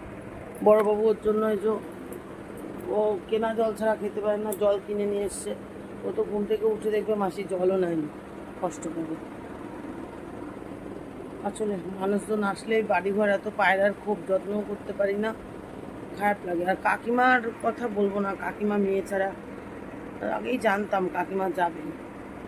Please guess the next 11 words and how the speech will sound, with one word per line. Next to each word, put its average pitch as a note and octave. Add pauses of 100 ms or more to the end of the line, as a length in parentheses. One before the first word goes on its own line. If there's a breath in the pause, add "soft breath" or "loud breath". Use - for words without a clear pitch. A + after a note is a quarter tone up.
(480)
কাকু G3+
ওদিকে G#3+
বাড়িতে A3
হয়তো G3
ঘুমাচ্ছে F3+
না, E3 (840)
এই F#3 (500)
বউ G#3+
মেয়ে G3+
এদিকে F#3+
রয়েছে। F#3